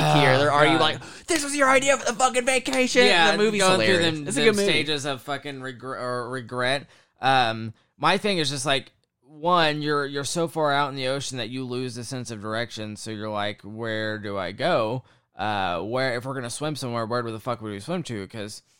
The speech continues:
Speaker 2: um, we can't see anything.
Speaker 1: Yeah,
Speaker 2: And
Speaker 1: they're,
Speaker 2: then
Speaker 1: they're miles
Speaker 2: at
Speaker 1: and miles,
Speaker 2: night,
Speaker 1: yeah.
Speaker 2: it's pitch black, so you can't see anything. Like, you have to, like, hold on to each other to, so you don't drift away from each other, dude. No,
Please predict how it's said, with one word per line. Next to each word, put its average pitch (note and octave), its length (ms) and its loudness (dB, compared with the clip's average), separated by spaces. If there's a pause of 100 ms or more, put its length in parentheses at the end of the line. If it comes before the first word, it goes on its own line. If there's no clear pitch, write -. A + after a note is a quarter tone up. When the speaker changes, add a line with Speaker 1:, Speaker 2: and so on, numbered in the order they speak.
(320)
Speaker 2:
um, G2+ 640 -8 (340)
we C3+ 260 -10 (100)
can't C#3+ 280 -10
see A#3+ 240 -2
anything. D3 300 0
Speaker 1:
Yeah, G3 140 6
Speaker 2:
And C#3+ 80 4
Speaker 1:
they're, A#3+ 100 6
Speaker 2:
then G3 120 0
Speaker 1:
they're E3 140 2
miles C#3 520 2
Speaker 2:
at E3+ 140 4
Speaker 1:
and A2 80 -4
miles, G#2+ 100 -2
Speaker 2:
night, F3 360 4
Speaker 1:
yeah. G2+ 160 -4
Speaker 2:
it's D#3+ 240 0
pitch E3+ 440 -4
black, C#3 460 4
so - 140 -6
you D#3 200 -4
can't D#3+ 300 -4
see F#3 220 -6
anything. C#3 320 -2
Like, C3 240 0
you D3+ 160 0
have C#3+ 260 -2
to, D3 80 -6
like, B2+ 160 -4
hold D3 340 -2
on D3 220 -2
to C#3+ 140 -8
each C3 200 -6
other C3+ 340 -2
to, A#2+ 420 -4
so C3 100 -10
you C3+ 100 -6
don't A#2+ 200 -8
drift C#3+ 260 -8
away C3+ 280 -4
from C#3+ 200 -8
each A2+ 160 -10
other, B2 220 -6
dude. B2 160 -8
No, G2 320 -8